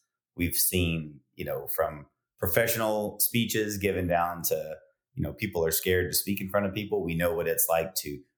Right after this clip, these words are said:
read an amazing author versus someone who's a terrible writer.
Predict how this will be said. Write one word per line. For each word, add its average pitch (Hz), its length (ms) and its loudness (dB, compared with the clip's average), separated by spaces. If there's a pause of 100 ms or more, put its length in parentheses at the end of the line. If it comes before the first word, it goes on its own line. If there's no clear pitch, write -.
(120)
read 98 180 4
an 85 100 2
amazing 98 540 2
author 92 680 2
versus 76 380 -4
someone 82 320 -2
who's 76 180 -12
a - 60 -16
terrible 98 420 2
writer. 90 520 2